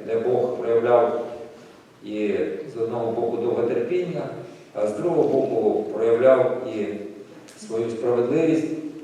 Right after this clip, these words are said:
І от, е, сказано якраз, е, двадцять другим віршом, «Тож Бог, бажаючи показати гнів, дивіться, і виявити могутність свою, щадив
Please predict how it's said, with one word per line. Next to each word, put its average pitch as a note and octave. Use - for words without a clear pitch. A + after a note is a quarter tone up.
І B2
от, B2+
е, A2+
сказано B2+
якраз, B2+
е, A2
двадцять B2+
другим B2
віршом, C3
«Тож C#3
Бог, D3+
бажаючи D3
показати -
гнів, D3
дивіться, C#3
і C3+
виявити D#3
могутність -
свою, -
щадив E3+